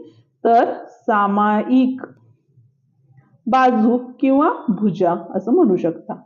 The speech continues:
ठीक आहे, आता त्याच्यानंतर बघा काय झालं या ठिकाणी रचनामध्ये? एक बाजू झाली, दुसरी बाजू आणि मधला कोन आहे, त्यामुळे हे दोन त्रिकोण एकरूप झालेले आहेत.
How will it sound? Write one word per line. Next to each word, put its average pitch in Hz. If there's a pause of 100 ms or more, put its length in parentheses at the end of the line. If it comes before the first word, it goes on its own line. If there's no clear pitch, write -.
(160)
ठीक 214
आहे, 370 (600)
आता 311
त्याच्यानंतर 339
बघा 294 (340)
काय 294
झालं 285
या 254
ठिकाणी 254
रचनामध्ये? 254
एक 254
बाजू 226
झाली, 254 (100)
दुसरी 247
बाजू 226 (100)
आणि 220
मधला 220 (220)
कोन 330
आहे, 233 (320)
त्यामुळे 254
हे 302
दोन 277
त्रिकोण 262
एकरूप 247
झालेले 233
आहेत. 214